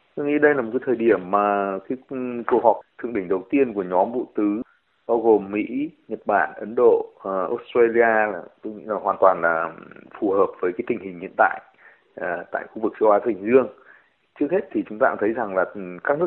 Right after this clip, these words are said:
trong khu vực đang rất là nóng lòng xem, ờ, vị tân tổng thống, ờ, Mỹ sẽ ứng xử như thế nào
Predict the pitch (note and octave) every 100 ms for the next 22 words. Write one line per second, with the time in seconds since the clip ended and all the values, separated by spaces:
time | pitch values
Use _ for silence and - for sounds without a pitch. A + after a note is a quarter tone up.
0 | - D3 - A#2 - A2+ A2 A#2+ F3+ -
1 | G2+ F#2 A#2 C3 G#2+ F2 - A#2 A#2 G#2
2 | - - - _ _ _ G2+ G#2 F#2 -
3 | B2 G#2+ F2 F#2 F#2 G2+ C3+ C#3+ B2+ C3
4 | F3 G3 - _ - D#2+ F#2+ - - -
5 | - G2+ A2+ A2 D#2+